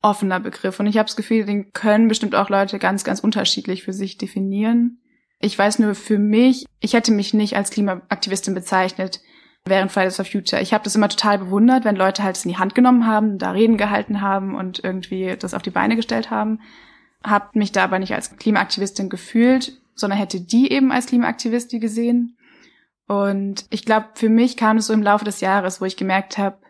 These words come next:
ich übernehme die Verantwortung und ich gehe vielleicht auch Risiken ein oder wo ich das Gefühl hatte, okay, ich stelle jetzt hier mit ein paar Menschen richtig was auf die Beine. Also wir machen in dem Moment quasi einen Unterschied.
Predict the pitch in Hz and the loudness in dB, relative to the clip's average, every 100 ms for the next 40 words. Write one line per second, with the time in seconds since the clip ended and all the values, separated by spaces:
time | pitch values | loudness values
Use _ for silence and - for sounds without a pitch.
0 | _ _ _ _ - 220 202 202 196 196 | _ _ _ _ -6 0 2 2 2 0
1 | 190 - 196 175 190 190 - 175 180 190 | -4 -6 -4 -2 -2 -4 -4 -4 -4 -8
2 | 185 185 185 190 - 190 185 - 180 170 | -8 -10 -10 -12 -8 -6 -6 -4 -4 -2
3 | 180 - - 240 233 202 185 175 175 180 | -6 -6 0 4 4 2 -2 -4 -2 0
4 | 180 175 180 180 175 190 - 202 202 208 | -2 -4 -4 -2 -2 -4 -4 -2 -2 0
5 | 220 202 190 196 220 196 - 190 190 196 | 0 0 -2 0 0 0 0 -2 -2 -4
6 | 190 185 196 190 190 - 214 - 202 196 | -6 -4 -4 -2 -4 -2 -2 0 -2 -2
7 | 190 196 220 214 185 185 185 190 190 190 | 0 2 4 2 0 -2 -2 -2 -2 -2
8 | 190 202 202 190 185 185 185 180 190 - | -2 0 0 0 -4 -4 -4 -2 -2 -2
9 | - - 175 | -6 -8 -12